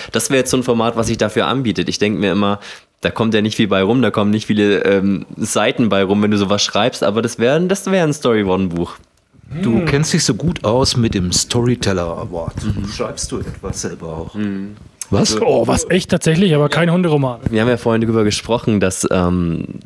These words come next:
Speaker 1: dass viele AutorInnen ja eigentlich falsch machen und nicht für ihre eigene Sichtbarkeit sorgen. Denn viele glauben noch immer, dass wenn man ein Buch schreibt, man gibt es beim Verlag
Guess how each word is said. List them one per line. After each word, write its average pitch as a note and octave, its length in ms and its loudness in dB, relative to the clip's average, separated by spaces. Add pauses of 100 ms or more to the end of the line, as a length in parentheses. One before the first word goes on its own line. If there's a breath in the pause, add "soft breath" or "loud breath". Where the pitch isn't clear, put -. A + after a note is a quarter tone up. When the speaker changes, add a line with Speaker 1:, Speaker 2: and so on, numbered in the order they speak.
(140)
Speaker 1:
dass - 180 -4
viele F#2+ 380 2
AutorInnen G2 720 2
ja F#2 240 2
eigentlich F#2+ 400 0
falsch - 340 0
machen F#2 320 0
und F#2 480 0
nicht G#2 220 0
für - 60 0
ihre F#2 240 2
eigene G2+ 260 0
Sichtbarkeit F#2+ 560 0
sorgen. F2+ 500 2
Denn F#2 380 2 (100)
viele C3 240 0
glauben A2+ 280 2
noch A#2 140 0
immer, B2+ 280 2
dass F#2+ 320 0 (360 loud breath)
wenn G#2 140 2
man G#2 180 2
ein G#2 140 2
Buch B2+ 180 2
schreibt, A#2 680 0 (500)
man F#2 140 0
gibt G2 140 -2
es G2 80 -2
beim F#2 180 0
Verlag G2 480 0